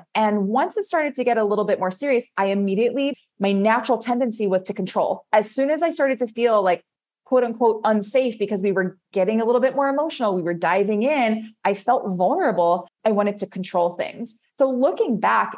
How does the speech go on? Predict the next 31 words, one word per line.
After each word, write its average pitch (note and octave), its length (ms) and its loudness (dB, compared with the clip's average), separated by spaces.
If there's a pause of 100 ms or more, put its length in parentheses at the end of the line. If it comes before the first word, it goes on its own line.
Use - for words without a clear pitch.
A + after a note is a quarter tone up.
it A3 120 2
was A3+ 240 0
so B3 160 2
much D4 200 -2
more F#3+ 340 2
than F#3+ 200 0
just, F3+ 540 -2 (180)
you G3 140 2
know, E3+ 400 0
my F#3 240 4
body F3 340 2
and F#3 100 -2
what F3 120 0
it - 120 -8
looked E3 200 -6
like. A3 180 0
It G3+ 120 0
was F#3 180 -2
really F#3+ 260 0
me F3+ 300 -2
trying F3 300 -2
to F3 60 -4
find D#3+ 300 -4
safety. D#4 520 -2 (640)
But G#3+ 480 2
for B3 120 -2
two B3 220 -2
years C#4 300 2
after, G#3+ 260 0
I A#3 80 2
struggled. G3 600 -2